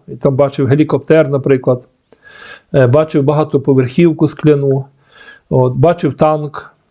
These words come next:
От, але він це все, е, називав простими, е, словами, ну, людини того,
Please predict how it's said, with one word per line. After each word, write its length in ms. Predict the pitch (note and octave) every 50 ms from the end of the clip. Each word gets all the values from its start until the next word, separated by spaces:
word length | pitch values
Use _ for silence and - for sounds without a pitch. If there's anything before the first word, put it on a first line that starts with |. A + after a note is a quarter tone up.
| - -
От, 200 | D3+ C3+ C3+ C#3+
але 200 | C#3+ C#3+ D3 D#3+
він 180 | F3+ C4 B3+ G#3
це 140 | - F#3+
все, 360 | F#3 F3+ - - F#3 F#3 F3+ F3+
е, 300 | - F3 D#3 D3+ D3 C#3+
називав 500 | C#3+ D3+ C#3+ C3 D3 D#3 E3 E3 D#3 -
простими, 580 | E3 D3 - - E3+ D#3 D3+ D3 C#3+ C#3 C#3+ -
е, 160 | - - C#3 C3
словами, 600 | - - D3+ C3+ D#3+ F3 F#3 F3+ D3+ C3 C3+ - _ _ _ _ _ _ _ _ -
ну, 300 | - C3+ C3 C3+ B2+ B2+
людини 360 | C3 D3 C3+ D#3+ D#3 D3 C#3+
того, 380 | C#3 - D#3+ C#3+ C3 C#3 C3+